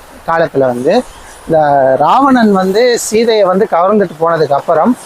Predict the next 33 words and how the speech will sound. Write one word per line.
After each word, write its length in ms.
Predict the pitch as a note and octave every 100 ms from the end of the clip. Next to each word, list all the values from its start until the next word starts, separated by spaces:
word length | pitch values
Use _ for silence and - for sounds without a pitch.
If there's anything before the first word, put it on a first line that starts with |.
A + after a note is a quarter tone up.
| -
சீதையை 460 | - A#3 C4 B3+ G#3+
மீட்கிறதுக்காக 840 | F#3 A3 - F#3 E3+ D3 E3 G#3
ராமன் 400 | E3+ F3+ G3+ F3+
வராப்புல. 380 | D#3 D#3+ D3 C#3+
அப்ப 380 | F#3 G3 - G#3+
கடைசியா 500 | - D#3+ G3+ - A3+
அந்த 220 | G3+ F3
கடல் 400 | - D#3+ G#3 G3
தான் 160 | F#3
இருக்கு. 320 | E3 C#3 G3 B3+ - - -
அதுக்கப்புறம் 500 | D3 D#3 E3+ A3 A3
இலங்கைக்கு 520 | F#3 G#3+ A#3+ A3 F#3+
போறதுக்காக 480 | F3+ E3 D#3 D#3+ F#3+ A#3+
ஒரு 200 | D#3+ D3 -
பாலம் 360 | E3 G#3 G#3+
அமைச்சே 420 | D#3+ D#3+ E3+ F#3+
ஆகணும். 440 | F3 D3 C#3 B2+ - - -
அப்ப 420 | - D#3+ - G#3 C4+ -
அவர் 300 | - E3 E3
தேர்ந்தெடுத்த 560 | E3+ G#3+ B3 A3+ F#3 F3+
இடம் 180 | E3+ E3+
தான் 120 | G#3
இந்த 120 | F#3+
சேதுகரை. 520 | E3 F#3 F#3+ E3+ D#3
இந்த 160 | D#3 D3+ -
சேதுகரையிலிருந்து 840 | G#3 B3 B3 G#3 F#3 F3 E3+ E3+
தான் 180 | G3 A3+
பாலம் 380 | F3+ E3+ G#3+ G3+
அமைச்சு 340 | E3+ E3+ - F3
போனதா 420 | D3+ D3 F3+ A#3+ - - -
புராண 360 | F#3 G3+ G#3 F#3+
கதை 300 | E3+ F3 F#3+
சொல்லப்படுது. 460 | E3+ E3 D#3+ C#3